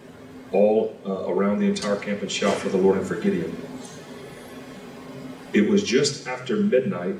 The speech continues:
after changing of the guard, when Gideon and the hundred men with him reached the edge of the Midianite camp.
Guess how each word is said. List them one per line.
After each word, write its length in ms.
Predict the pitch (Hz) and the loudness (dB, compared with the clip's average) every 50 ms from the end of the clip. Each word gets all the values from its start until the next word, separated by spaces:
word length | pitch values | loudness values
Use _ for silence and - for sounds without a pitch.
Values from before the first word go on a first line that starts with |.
| - | -6
after 240 | 214 - - - 196 | -8 -6 -4 -4 -6
changing 460 | - - - 107 110 107 110 110 107 | -4 -2 -2 -2 -2 0 0 0 0
of 100 | 101 98 | 0 2
the 80 | 98 - | 2 0
guard, 320 | - 104 104 104 98 98 | 2 4 4 4 6 4
when 160 | 98 90 90 - | 2 0 0 0
Gideon 540 | 104 104 107 117 113 113 117 117 117 - | 0 2 2 2 2 2 2 0 0 0
and 120 | 107 98 95 | 0 0 0
the 60 | 90 | 0
hundred 340 | - - 120 117 113 101 101 | 0 -2 -2 -2 0 2 2
men 380 | 95 95 95 95 98 98 95 - - | 4 4 4 4 4 4 2 0 0
with 260 | - 113 113 - - | 2 2 2 2 0
him 240 | - 87 87 104 104 - 92 | -2 -2 -2 -2 -4 -4 -2
reached 340 | 92 98 113 120 - - - | 0 2 2 4 2 2 2
the 140 | 202 208 214 | 2 2 4
edge 100 | 202 202 | 4 4
of 340 | - - - 190 - - - | 2 2 0 -4 -4 -2 0
the 60 | 196 | 2
Midianite 500 | 196 202 208 214 202 196 196 196 - - | 4 4 4 4 4 4 2 2 0 -2
camp. 340 | - - - 87 92 101 | -8 -10 -10 -8 -8 -8